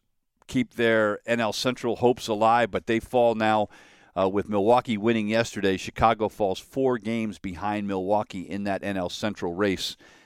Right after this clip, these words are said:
as they lose to the Colorado Rockies six four. Kris Bryant, who is just off the injured list, uh, he spent, like, a month and a half there with a fractured left index finger. Uh, a three, home run in the sixth inning, three runs batted in,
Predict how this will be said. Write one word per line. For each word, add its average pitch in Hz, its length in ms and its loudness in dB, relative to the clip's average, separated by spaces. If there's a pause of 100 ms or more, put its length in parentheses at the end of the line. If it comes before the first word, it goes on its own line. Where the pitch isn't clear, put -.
(120)
as 85 200 -6
they 104 160 4
lose 104 440 -2
to 101 340 -4
the 87 100 -6
Colorado 98 560 2
Rockies 95 440 0
six - 320 -12
four. 107 400 2 (280)
Kris 151 200 2
Bryant, 143 420 6
who 110 100 2
is 95 140 0
just 127 280 2
off 123 160 4
the 107 160 -6
injured 123 280 0
list, 123 380 -2 (320)
uh, 95 360 2
he 95 60 0
spent, 110 340 -6
like, 95 140 -6
a 80 60 -6
month 107 260 0
and 98 100 0
a 90 40 0
half 104 220 2
there 107 140 2
with 92 140 0
a 82 80 -4
fractured 113 600 0
left 104 320 0
index 110 440 -4
finger. 107 420 0 (640)
Uh, 90 240 2
a - 40 -2
three, 110 540 -4
home 127 240 -2
run 120 140 4
in 117 100 -2
the 104 60 -4
sixth - 340 -4
inning, 113 240 -2
three 127 200 -2
runs 117 260 2
batted 104 340 2
in, 98 280 0